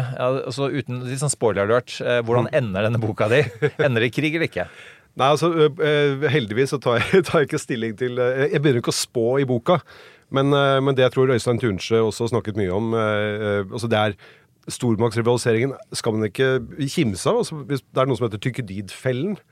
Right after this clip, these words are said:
Speaker 2: som, ø, er, ø, det, det er en teori som ble, kom på åttitallet av en amerikansk, ø, statsviter, og tar for seg ideen om at man har fremvoksende stormakter, og så har man eksisterende stormakter. Og risikoen for at de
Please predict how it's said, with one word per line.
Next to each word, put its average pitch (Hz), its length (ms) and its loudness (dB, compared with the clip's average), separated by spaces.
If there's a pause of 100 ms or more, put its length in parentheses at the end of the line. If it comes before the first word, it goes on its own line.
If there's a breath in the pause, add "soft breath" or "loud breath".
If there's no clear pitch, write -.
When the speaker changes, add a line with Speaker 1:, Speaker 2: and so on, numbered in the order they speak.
(380 soft breath)
Speaker 2:
som, 127 240 0
ø, 123 80 4
er, 120 640 2
ø, 113 100 2 (140)
det, 117 160 -4
det 107 100 -2
er 107 100 0
en 101 60 -4
teori 107 240 -2
som 110 160 -4
ble, 101 140 0 (160)
kom 98 180 -2
på 107 140 0
åttitallet 95 380 -4
av 101 80 -2
en 101 80 -2
amerikansk, 95 500 -6
ø, 104 100 0
statsviter, 107 600 -4 (100)
og 117 340 2
tar 110 220 0
for 98 100 -8
seg 104 220 -2 (420 loud breath)
ideen 110 460 0
om 120 140 0 (100)
at 113 100 -6
man 120 140 0
har 110 180 0 (140)
fremvoksende 110 640 -4
stormakter, 110 400 0
og 120 80 0
så 113 80 0
har 110 80 2
man 123 100 -4
eksisterende 98 560 -6
stormakter. 90 540 -6 (500 loud breath)
Og 123 320 2
risikoen 131 720 -2
for 117 220 2
at - 180 -20
de 110 240 -4